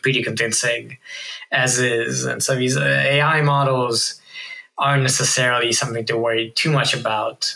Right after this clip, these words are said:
at least, uh, for now. When, when they can't really write articles, they, they primarily are doing fairly simple work that may not need to be automated. But, uh,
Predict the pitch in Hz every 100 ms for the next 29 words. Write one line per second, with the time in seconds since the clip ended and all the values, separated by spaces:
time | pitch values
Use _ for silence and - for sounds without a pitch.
0 | - 135 120 117 110 - - 117 113 -
1 | 131 127 120 101 101 127 120 113 110 135
2 | 120 113 113 110 127 117 123 113 110 117
3 | 117 139 156 143 131 127 110 110 117 135
4 | 120 113 123 120 117 110 113 110 110 117
5 | 113 113 113 113 110 113 - 120 113 110
6 | - 160 139 123 120 113 117 113 110 -
7 | 120 117 117 113 110 113 110 110 117 113
8 | 107 110 113 123 131 135 147 _ _ _
9 | _ _ _ _ _ _ _ _ _ _
10 | _ _ _ _ _ _ _ _ _ _
11 | _ _ _ 135 _ _ _ _ _ _
12 | _ - 139 135 - - - - 127 123
13 | 120 120 127